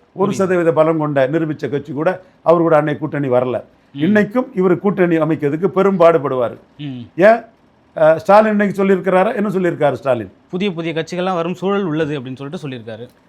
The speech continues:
Speaker 2: மனச்சாட்சியோட சொல்லுங்க தம்பி.
Speaker 1: ம்.
Speaker 2: ஸ்டாலின் கூட கூடுதலா கூட்டணி கட்சிகள் வர்றதுக்கு வாய்ப்பு இருக்குன்னு நான் ஒருத்தன் தானே தம்பி சொன்னேன்?
Speaker 1: சொன்னீங்க சார்.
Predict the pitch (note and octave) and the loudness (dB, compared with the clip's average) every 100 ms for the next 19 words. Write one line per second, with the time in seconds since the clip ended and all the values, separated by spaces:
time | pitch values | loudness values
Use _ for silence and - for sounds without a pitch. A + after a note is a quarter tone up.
0 | _ G#2+ D#3 G3 G#3 G3+ G3 G3+ G#3 E3 | _ -2 0 2 6 6 6 4 4 4
1 | E3 D#3+ D3 C3 C3 - _ - A#2 G#2+ | 2 2 0 -2 -6 -10 _ -20 -20 -20
2 | _ - E3+ G#3+ A3 F#3+ G3+ - - _ | _ 4 6 6 4 4 4 2 -8 _
3 | - G3+ G3+ G3 G3+ D3 F3+ F#3+ F3+ - | 0 4 6 8 6 4 0 2 0 -4
4 | _ _ - E3 G3+ G3 D#3+ F#3 F#3 E3 | _ _ 0 2 4 6 6 6 4 4
5 | F#3+ G3 F#3+ F3+ F3+ E3+ F3+ F#3 A3 G#3 | 4 2 -2 -2 0 2 2 0 0 2
6 | G3+ F#3 E3+ D#3+ D#3 D#3+ E3+ C3+ G#2 G2 | 2 0 -2 -2 -4 -6 -8 -12 -16 -20